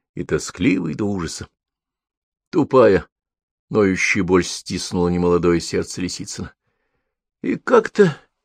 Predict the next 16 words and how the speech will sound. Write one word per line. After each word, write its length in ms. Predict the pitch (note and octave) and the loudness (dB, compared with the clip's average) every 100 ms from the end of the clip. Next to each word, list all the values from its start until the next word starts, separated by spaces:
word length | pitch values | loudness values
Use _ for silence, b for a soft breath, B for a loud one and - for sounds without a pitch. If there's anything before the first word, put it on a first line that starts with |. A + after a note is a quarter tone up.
| _ _ _ - | _ _ _ -12
непроизвольно 840 | B2 C#3 D3 C#3+ C#3 F3 D3+ C#3 | -8 -4 -2 -2 2 4 4 2
пришли 480 | C3+ C#3 C3+ D3 C3+ | 4 2 2 0 2
на 140 | C3+ | 2
память 340 | C#3+ C3 B2+ | 2 2 2
стихи 400 | G#2+ B2 A2 B2 | -2 -6 -4 -2
Николая 520 | A2+ A2 G#2 A2 G#2+ G#2 | 0 0 2 2 6 4
Алексеевича 720 | G2 - G2+ F#2+ F2+ - F#2+ | 2 -2 0 2 2 0 0
Некрасова, 840 | G2+ F#2+ F2+ D#2+ D2 - D2+ E2 _ _ _ _ _ _ _ | 0 0 4 4 2 -2 -8 -8 _ _ _ _ _ _ _
который 340 | - - F#2 F2+ | -18 -8 -2 0
Лисицын 460 | F2 G2 - F#2+ | 0 -2 -2 0
выучил 420 | F#2+ F#2+ - G2 | 2 2 2 0
наизусть 680 | D2+ F#2 G2 G2 F2+ G2+ E2 | 0 -2 0 2 2 0 2
давным-давно, 840 | F#2 G2 A2+ G2+ F#2+ F#2+ G#2+ G2+ - | 4 4 4 4 2 4 4 4 0
когда 260 | - F#2 F#2+ | -8 -2 -2
ещё 220 | F2+ - | -2 -4
ходил 300 | F#2 F#2+ | -4 -2